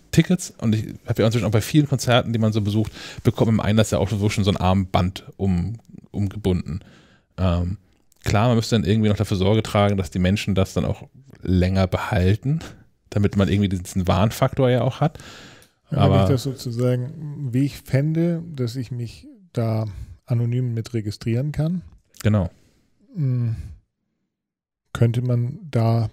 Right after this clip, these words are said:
Speaker 2: bestimmt weiter denken. Also diese namentliche Zuordnung. Also die, die Frage ist, wie viel Selbstdisziplin hat man und was lässt man im Endeffekt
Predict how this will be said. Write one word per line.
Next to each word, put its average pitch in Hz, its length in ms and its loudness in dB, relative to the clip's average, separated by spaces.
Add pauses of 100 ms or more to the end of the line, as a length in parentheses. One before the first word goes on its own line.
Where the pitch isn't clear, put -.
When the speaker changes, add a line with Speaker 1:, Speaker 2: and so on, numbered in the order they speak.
Speaker 2:
bestimmt 117 460 -4
weiter 113 340 0
denken. 104 560 -2 (280)
Also 98 280 -10 (1080)
diese 107 280 -2
namentliche 110 760 -2
Zuordnung. 113 720 -10
Also 110 180 -10 (340)
die, 120 60 -20
die 117 140 -8
Frage 156 320 0
ist, 127 140 0
wie 127 100 -2
viel 117 120 -2
Selbstdisziplin 117 920 -4
hat 127 160 -4
man 139 200 -2
und 117 180 -8
was 117 260 -8
lässt 113 340 -2
man 110 180 -6
im 107 120 -10
Endeffekt 110 640 -12